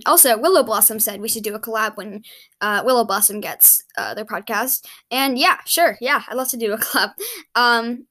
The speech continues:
I like doing collabs with people. Um, it's fun. And finally, was there something else? I feel like there was something else. Um, yeah, keep an eye out for the, if you're on Spotify, keep an eye out for the new episode. If you're not, you get to listen to it.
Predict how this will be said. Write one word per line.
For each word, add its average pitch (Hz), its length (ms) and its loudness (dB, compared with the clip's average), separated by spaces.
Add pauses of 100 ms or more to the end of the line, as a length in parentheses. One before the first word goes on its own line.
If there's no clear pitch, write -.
(180)
I 262 80 -6
like 302 160 -4
doing 349 180 -4
collabs 320 240 -4
with 359 140 -6
people. 220 400 -10 (180)
Um, 226 180 -8
it's 233 100 -6
fun. 311 220 -8 (840)
And 254 760 -2
finally, 359 520 -2
was 349 140 -6
there 381 80 -8
something 370 340 -10
else? - 540 -8
I - 20 -12
feel 277 100 -6
like 349 100 -8
there 254 100 -2
was 233 120 -8
something 214 260 -14
else. 208 460 -12 (600)
Um, 240 880 -4 (840)
yeah, 240 340 -4
keep 285 240 -10
an 277 60 -6
eye 262 140 -2
out 269 180 -2
for 262 80 -2
the, 233 240 2
if 233 80 -4
you're 269 100 4
on 240 100 2
Spotify, 226 500 -2
keep 277 140 -8
an 262 60 -4
eye 233 140 -2
out 220 180 -2
for 226 60 -8
the 220 100 -6
new 226 140 -4
episode. 208 440 -4
If 208 80 -12
you're 233 100 -8
not, 262 260 2 (440)
you 247 120 -4
get 254 100 2
to 254 100 -2
listen 240 240 -2
to 196 140 -6
it. 196 140 -4